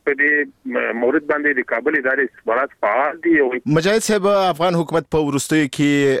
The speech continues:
Speaker 2: آه، لږ تر لږه د یو ژورنالستي وژل کېدو په اړه یو کس ونیو، آه، او ادعا یې وکړله چې، آه، ګواګې د وسلوالو طالبانو پورې مربوط دی. په هلمند کې د ازادي راډیو د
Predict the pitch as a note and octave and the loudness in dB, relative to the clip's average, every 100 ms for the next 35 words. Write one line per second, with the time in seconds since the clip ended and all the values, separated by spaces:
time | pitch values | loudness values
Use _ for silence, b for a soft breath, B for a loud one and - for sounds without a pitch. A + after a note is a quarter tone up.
0 | A#2+ A2 G#2+ G2 A2+ B2 D3+ D3 C3 C3+ | 0 -2 -2 -4 -4 -2 -2 -4 -2 0
1 | B2+ A#2+ A2 A2+ A2 A2+ E3 C3+ B2 A2+ | 0 0 0 0 0 0 0 0 0 0
2 | A2+ - A2+ G2+ G#2+ - G2 A#2 F#2+ F#2 | -2 -2 -2 -2 -4 -4 -2 -2 -2 -4
3 | F2 F2+ - A#2 A2 A#2 A2+ B2+ A#2 B2 | -6 -10 -6 -2 0 0 0 -4 -4 -2
4 | B2 B2 A#2+ B2+ B2+ B2+ - G#2 G#2 G#2 | 0 0 0 0 0 0 -2 -2 0 0
5 | G#2 - G#2 G#2 G#2 G2+ A2 A#2 C#3 D3+ | -2 -2 -2 0 -2 -2 -2 0 0 0
6 | B2 G#2 - F2+ F2+ F#2+ F#2+ G#2 F#2+ F#2+ | -2 -4 -6 -6 -4 -4 -4 -4 -2 -2
7 | - G2 F#2+ F#2+ F2+ G#2 G2 G2+ F#2+ G2+ | -2 -2 -2 -2 -2 -2 0 -2 -2 -2
8 | G2 F#2+ F#2 G#2 G2 G#2+ G#2+ G#2 - G2+ | -2 -2 -4 -4 -2 0 0 -2 -2 -4
9 | G2+ G#2 C3+ G#2 - F#2 F#2 F#2+ F#2+ F#2+ | -2 0 0 -2 -4 -4 -2 -2 0 -2
10 | F2+ E2 F2 G2 F#2 A2+ A2 G#2 G#2+ A2+ | -2 -4 -6 -4 -4 -2 -2 0 0 0
11 | G#2+ A2 G2+ A2 A2 G#2+ A2 A2+ G#2+ A2 | -2 -4 -2 -2 0 0 0 0 0 -2